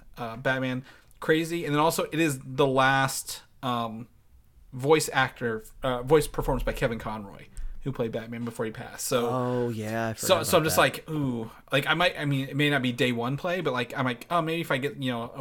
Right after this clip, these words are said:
Speaker 1: a free weekend or something, or, like, you know, I find it cheap, I might just buy it for a weekend and, and, and knock it out kind of thing. Um, so, like, those are, like, the two only reasons I would probably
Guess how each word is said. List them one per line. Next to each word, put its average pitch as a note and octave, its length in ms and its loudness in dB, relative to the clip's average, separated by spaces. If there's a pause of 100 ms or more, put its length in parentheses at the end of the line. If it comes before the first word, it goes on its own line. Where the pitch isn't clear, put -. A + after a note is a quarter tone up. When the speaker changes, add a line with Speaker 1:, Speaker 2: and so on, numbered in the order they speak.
(100)
Speaker 1:
a - 40 -14
free D3 240 -2
weekend A#2 400 -4
or B2+ 100 -2
something, C3+ 440 -4
or, A2 160 -2
like, A2+ 240 -8 (420)
you B2+ 120 -4
know, A#2+ 140 0
I A2+ 120 -4
find B2 200 0
it G#2 80 -10
cheap, A#2+ 340 -4
I A2+ 80 0
might A#2 200 -2
just A#2 180 -10 (340)
buy A#2+ 300 -2
it A#2 140 -8
for A#2+ 120 -2
a A2+ 40 -2
weekend A2+ 460 -8 (180)
and, B2 160 -6
and, B2 200 -8
and B2 120 -2
knock A2+ 240 -4
it G#2+ 80 -2
out G#2 200 -10
kind A2 160 -14
of - 60 -20
thing. G2+ 300 -18 (100)
Um, A2 360 -14 (440)
so, C#3 220 2
like, B2+ 200 2
those G3 180 10
are, B3 60 12
like, G#3+ 120 6
the E3+ 80 0
two E3+ 260 0
only D3 260 4
reasons C#3+ 300 2
I B2 100 2
would B2 120 0
probably A#2+ 440 -2